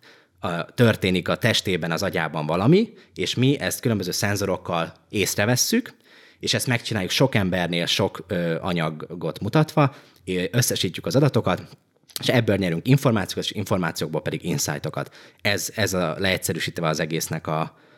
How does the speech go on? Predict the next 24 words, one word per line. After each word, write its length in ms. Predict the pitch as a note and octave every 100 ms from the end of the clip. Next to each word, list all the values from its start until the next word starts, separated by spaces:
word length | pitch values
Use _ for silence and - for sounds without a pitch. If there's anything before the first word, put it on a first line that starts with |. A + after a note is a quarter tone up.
| _ _
a 320 | E2 D#2+ D#2 D#2 G#2+ -
működése. 800 | - F2+ E2+ E2+ D#2 C#2+ - C2 - - - - -
És, 360 | - F#2 F#2 -
ö, 240 | G#2+ G2+
még 140 | G2+ G2
hozzátenném 520 | A#2 G#2+ F2 E2+ F2
azt, 200 | A#2+ -
hogy, 200 | - F#2
ö, 200 | F#2 D#2
százötven 600 | D2+ A#2+ G#2 G#2+ - F#2+
éve 300 | F2+ F#2 F2
is, 340 | E2+ F2 - -
ö, 200 | F2+ E2
képesek 480 | G#2 G2 F2+ F2
voltunk 380 | - E2+ - E2+
már, 320 | E2+ E2 E2 - - -
ö, 180 | F#2 F2
agyi 380 | F2+ F#2 F2 E2+
reakciókat 600 | D#2+ E2+ - F#2+ E2 E2+
mérni, 340 | F2+ E2 D#2+ G2
tehát 280 | F#2+ - F#2
E 60 |
E 60 | F2
G, 260 | F2 E2